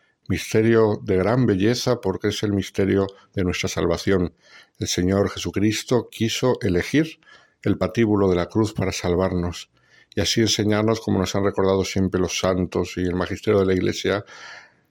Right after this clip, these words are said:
enseñarnos cuál es el valor del sufrimiento y cómo en nuestros sufrimientos, los nuestros personales,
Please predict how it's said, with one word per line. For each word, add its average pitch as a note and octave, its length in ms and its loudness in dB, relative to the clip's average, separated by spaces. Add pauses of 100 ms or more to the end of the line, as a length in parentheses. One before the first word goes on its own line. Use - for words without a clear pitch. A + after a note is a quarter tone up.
enseñarnos G#2+ 720 2
cuál G2 220 2
es F#2+ 160 -2
el F#2+ 100 0
valor F2+ 320 2
del F#2 140 2
sufrimiento F2+ 760 -2
y F2+ 40 0
cómo G2+ 280 0
en F#2+ 60 2
nuestros F#2 300 -4
sufrimientos, G2 880 0 (320)
los F#2 180 -2
nuestros F#2+ 480 0
personales, F#2 920 0